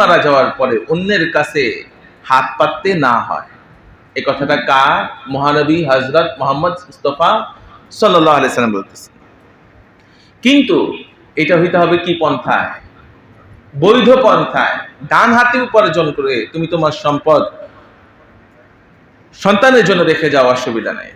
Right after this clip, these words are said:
কিন্তু যদি অবৈধ পন্থায় আমি সম্পদের পাহাড় গড়তেছি ভবিষ্যৎ চিন্তায়,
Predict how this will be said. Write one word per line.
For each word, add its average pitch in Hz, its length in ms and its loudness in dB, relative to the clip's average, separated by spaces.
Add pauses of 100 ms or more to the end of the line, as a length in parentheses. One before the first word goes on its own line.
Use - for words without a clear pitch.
(540)
কিন্তু 240 260 2
যদি 185 120 2 (120)
অবৈধ 254 320 4 (160)
পন্থায় 131 520 0 (1000)
আমি 160 160 2 (200)
সম্পদের 156 480 -2 (840)
পাহাড় 196 400 4
গড়তেছি 175 500 0 (1500)
ভবিষ্যৎ 202 480 4 (100)
চিন্তায়, 135 480 2